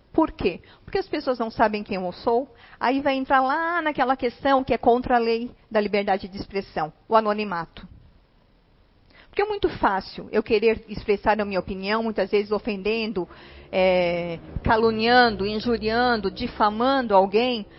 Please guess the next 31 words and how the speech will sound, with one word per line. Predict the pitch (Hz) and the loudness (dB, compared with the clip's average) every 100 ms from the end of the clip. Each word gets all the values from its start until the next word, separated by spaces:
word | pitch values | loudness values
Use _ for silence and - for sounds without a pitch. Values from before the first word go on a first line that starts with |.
| - | -8
atrás | - 359 311 233 202 | -6 -2 0 0 -2
da | |
internet, | 190 190 220 180 160 - - - | -4 -4 -2 -4 -6 -12 -20 -4
atrás | - 247 226 226 | -2 2 0 0
da | 214 | 0
tela | 226 220 | 2 2
de | 208 | -2
um | 202 | 0
computador, | 196 - 190 175 226 226 | 0 2 -2 4 4 4
de | 202 | 0
um | 214 | -8
celular. | - 180 180 160 147 - - _ - | -6 -4 -2 -2 -4 -10 -18 _ -4
É | |
muito | 262 233 220 | -2 -2 -4
fácil. | 190 214 151 - - - _ _ _ _ _ _ _ _ _ _ _ - - - _ _ _ _ - | -6 -4 -4 -10 -18 -20 _ _ _ _ _ _ _ _ _ _ _ -20 -20 -20 _ _ _ _ -10
Expressar | 233 254 269 - 294 285 254 | -8 -2 -2 2 0 2 4
opinião | 262 226 208 220 240 208 185 _ _ _ _ | 4 4 -2 0 0 -2 -8 _ _ _ _
não | 214 262 | -2 0
significa, | 277 233 220 208 180 - 247 254 208 165 - _ | -2 -8 -8 -8 -8 -6 -6 -2 -4 -4 -10 _
nem | 233 269 311 | -2 -2 -2
de | - | -2
longe, | 220 214 247 240 170 160 _ - - | 2 2 2 -2 -8 -14 _ -6 2
partir | 233 240 302 - | 2 2 -4 0
para | 277 254 | 4 6
a | |
ofensa | 262 240 247 247 | 4 -2 -4 -2
pessoal, | 247 - 208 170 151 - _ _ | -2 0 2 2 2 -8 _ _
para | - 208 | 2 2
o | 220 | 2
ataque | 226 220 226 214 | 2 0 0 -2
moral. | 202 180 156 | -2 0 -2